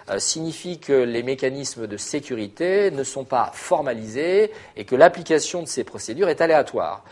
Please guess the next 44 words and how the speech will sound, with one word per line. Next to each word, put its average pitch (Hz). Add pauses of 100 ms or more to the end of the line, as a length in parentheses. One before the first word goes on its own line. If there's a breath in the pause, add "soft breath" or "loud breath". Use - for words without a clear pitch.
(280 loud breath)
Et 101
il 95
faut 107
donc, 190
euh, 123 (180)
dans 113
ce -
cas, 147
à -
partir -
du 110
moment 123
où 113
j'ai 117
observé 139
ce -
dysfonctionnement, 110 (240 loud breath)
cela 110
conduit 156
l'auditeur 131
à 110
identifier 139
un 110
risque 190
lié 127
au 147
contrôle 117
élevé 123 (280 loud breath)
et 117
il 143
va 170
devoir 156
adapter 156
son 113
programme 143
de 104
contrôle 147
pour -
pouvoir 127
maintenir 175
le 120
niveau 143
de 98
risque 160